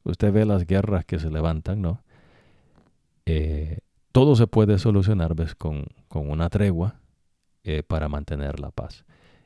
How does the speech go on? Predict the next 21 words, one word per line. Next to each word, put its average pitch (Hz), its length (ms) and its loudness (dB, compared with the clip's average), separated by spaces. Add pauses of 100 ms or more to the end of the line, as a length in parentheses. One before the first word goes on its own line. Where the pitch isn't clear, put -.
Y 80 120 -4
en 78 80 0
este 82 260 -2
caso, 82 500 -2
Abimelech 80 600 -4
fue 82 260 -4
con 92 300 -2
el 76 120 -6
jefe 80 300 -6
de 78 120 -4
su 73 140 -10
ejército. 92 540 -4 (560)
No 71 180 -8
sé, 87 120 -2
era 85 420 2
la 82 120 -2
escolta 90 440 -2
que 90 120 -6
él 85 60 -4
llevaba, 85 400 2
¿no? 117 180 -2